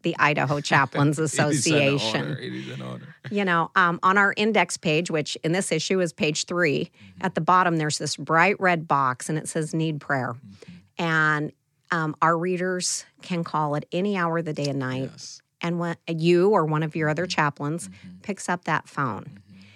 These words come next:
Speaker 1: And I have to say that for the first six years of Christian Living Magazine, we didn't
Speaker 2: Mm-hmm.
Speaker 1: offer a prayer line,
Speaker 2: Mm-hmm.
Speaker 1: but my own phone number was in the magazine.
Speaker 2: Wow.
Speaker 1: And I fielded those calls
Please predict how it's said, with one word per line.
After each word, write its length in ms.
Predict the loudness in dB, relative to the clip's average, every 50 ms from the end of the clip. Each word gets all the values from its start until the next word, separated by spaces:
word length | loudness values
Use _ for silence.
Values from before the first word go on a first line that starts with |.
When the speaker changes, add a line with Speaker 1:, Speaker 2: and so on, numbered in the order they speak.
| _ _ _ _ _ -6 -4
Speaker 1:
And 320 | -2 -2 0 -2 -2 -2 -2
I 60 | -2 2
have 220 | 2 2 2 0
to 80 | -4 -8
say 340 | -4 -2 0 2 2 2 2
that 220 | 2 0 -2 -2 -2
for 140 | -2 -2
the 80 | -2 -2
first 420 | -4 -4 -4 -2 -2 -2 -2 -4
six 340 | -4 -4 -4 -4 -4 -4 -4
years 300 | -2 0 0 0 0 -2
of 120 | -4 -6 -4
Christian 320 | -4 -4 -4 -4 -2 -2
Living 260 | -2 -2 -2 -2 0 0
Magazine, 680 | 0 0 0 0 0 -2 -4 -4 -4 -4 -2 -2 0 0
we 100 | 0 0
didn't 300 | 0 -2 -2 -4 -6 -8
Speaker 2:
Mm-hmm. 480 | -12 -20 _ _ _ _ _ 2 4 4 4 4
Speaker 1:
offer 300 | 0 -2 -4 -4 -4 -2 -4
a 80 | -6
prayer 320 | -8 -6 -4 -4 -2 -2 -2
line, 380 | -4 -4 -4 -4 -4 -6 -6
Speaker 2:
Mm-hmm. 300 | -8 -10 -14 _ _ -20 -20 _ _ _
Speaker 1:
but 160 | -4 -2 -2
my 200 | -2 -2 0 0
own 140 | 0 -2 -4
phone 240 | -2 -2 -2 0 0
number 240 | 0 0 -2 -2 -4
was 200 | -4 -6 -6 -6
in 120 | -4 -4 -4
the 80 | -2
magazine. 680 | -2 -4 -4 -4 -6 -8 -10 -10 -10 -10 -12 -12 -12 -12
Speaker 2:
Wow. 80 | -14 -16 -20 -20 _ _ _ _ _ _
Speaker 1:
And 340 | -2 0 2 2 2 2 0 -2 _
I 200 | 0 2 2 2
fielded 420 | 0 -2 -2 -2 0 0 -2 -2 -2
those 260 | -2 -2 -2 -4 -6
calls 680 | -6 -4 -2 0 0 0 -2 -4 -6 -8 -10 -12 -14